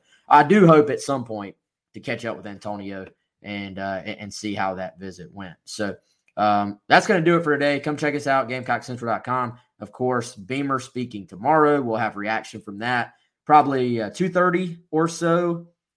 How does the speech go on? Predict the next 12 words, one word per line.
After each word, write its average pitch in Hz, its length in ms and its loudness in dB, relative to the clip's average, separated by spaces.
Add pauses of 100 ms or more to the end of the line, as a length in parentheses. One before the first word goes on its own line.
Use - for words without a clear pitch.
show 170 440 4
tomorrow. 170 680 2 (460)
Um, 110 460 -6
for 113 140 -10
Chris, 190 540 0 (120)
I'm 117 220 -4
Wes. 180 500 0 (120)
Uh, 110 280 -2
we 110 80 -6
appreciate 147 400 -2
our 117 100 0
sponsors, 156 560 -2